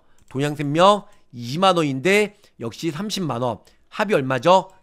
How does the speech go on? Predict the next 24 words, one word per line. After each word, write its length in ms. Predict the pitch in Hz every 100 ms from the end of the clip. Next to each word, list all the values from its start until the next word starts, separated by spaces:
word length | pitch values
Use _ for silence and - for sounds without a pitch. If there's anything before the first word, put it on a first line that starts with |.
| 131
육십만 520 | 139 - 165 139 113
원. 160 | 101 90 _ _ -
육십만 520 | 127 - 190 185 180
원 100 | 170
보장받고 880 | - 139 151 139 - 170 202 214 214 _ _
보험료는 480 | 139 151 156 151 156
이건 280 | 123 139
만 160 | 127 131
삼천 340 | 175 165 151 165
원. 220 | 165 107 - _ _
그리고 520 | - 123 156 202 196 - -
여기는 520 | 123 120 139 160 208 208 - _
이만 400 | - 120 170 170
천 180 | - 202
원. 220 | 180 117 - _ _
합이 300 | - 214 214
얼마죠? 580 | 160 139 139 175 190 - - _
삼만 460 | - 226 220 220
사천 360 | 196 214 208 180
원. 160 | 120 98 - _
일단은 340 | 143 156 214 208
삼만 340 | - 233 240
사천 300 | 233 233 226
원에 520 | 196 151 151 202 226